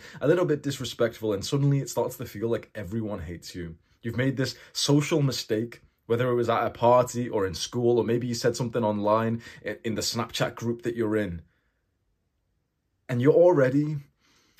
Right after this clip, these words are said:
you're realizing that you're not compatible with these people. This is what so many young men who are on self-improvement, who watch my channel, they need to hear this. You need to hear this.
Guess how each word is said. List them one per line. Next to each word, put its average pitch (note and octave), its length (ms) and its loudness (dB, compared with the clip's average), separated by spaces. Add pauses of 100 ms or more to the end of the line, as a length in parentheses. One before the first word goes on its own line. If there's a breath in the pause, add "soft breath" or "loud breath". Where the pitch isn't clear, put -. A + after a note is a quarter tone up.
you're C3+ 140 0
realizing C#3 540 4
that A2 80 -2
you're G#2+ 120 -4
not D3 160 0
compatible G#2+ 540 -4
with F#2+ 160 -8
these G2 200 -10
people. E2 460 -12 (960)
This C#3 140 -4
is D3 100 4
what D#3+ 120 8
so F3 320 4
many E3+ 160 2
young C#3+ 280 4
men A2 440 -2
who G2+ 160 -8
are G2+ 100 0
on B2 160 0
self-improvement, A#2 680 -2
who F#2+ 60 -6
watch A#2+ 300 -4
my B2+ 100 -2
channel, G#2 300 -4
they F#2+ 120 -8
need C3+ 220 -4
to B2 120 -2
hear A2+ 220 -2
this. F#2+ 200 -8
You A2+ 100 -6
need B2+ 180 -8
to G2 100 -8
hear A2+ 160 -2
this. G2+ 260 -6